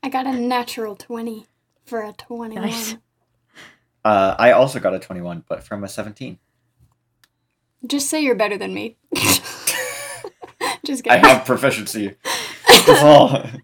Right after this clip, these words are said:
Speaker 3: And plus one. That's it.
Speaker 1: Just kidding.
Speaker 2: <laughs> Um, Auden, I think you just immediately go over to one of the papers on the desk and you see that this person has written their name on it. It is not Kyo's name.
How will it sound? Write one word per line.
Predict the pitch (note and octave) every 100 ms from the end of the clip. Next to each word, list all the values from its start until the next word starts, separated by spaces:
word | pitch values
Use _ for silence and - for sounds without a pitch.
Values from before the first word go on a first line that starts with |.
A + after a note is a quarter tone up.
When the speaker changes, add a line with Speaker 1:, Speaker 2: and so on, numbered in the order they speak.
| -
Speaker 3:
And | D4+ C3+
plus | - D#3 D3+
one. | C#3+ C3+ A2+ _ _ _ _ _
That's | C#3+ C#3+
it. | D3+
Speaker 1:
Just | - -
kidding. | - - _ _ _ _ _ _
Speaker 2:
<laughs> | E4+ C4 - G#4+ D#4 E4+ - - - - -
Um, | A#3 A#3 A3 G#3+
Auden, | - A#3 A#3+ A3+ -
I | A3+
think | A#3 C4 B3+
you | B3+ A#3+
just | A#3 B3 -
immediately | - A3+ G#3 A3 - G#3+
go | G#3 G3
over | G#3
to | G#3+
one | G#3 G3
of |
the | G3
papers | F#3+ F#3+ F#3 G3+ G#3
on | G#3 G3
the | F#3+
desk | F3 G3+ A#3 -
and | - G3+
you | G3
see | G3+ G3+ F#3+
that | F#3+ F3
this | G3 G3
person | G#3 G3 F#3+
has | F#3+ F3+
written | F#3 F#3+
their | F#3+ F3
name | E3+ F3+
on | G3+ G#3
it. | A#3 A3 - A#3 -
It | G3
is | F#3+
not | F3+ F#3 F3
Kyo's | - F#3+ E3+ - -
name. | A2 C3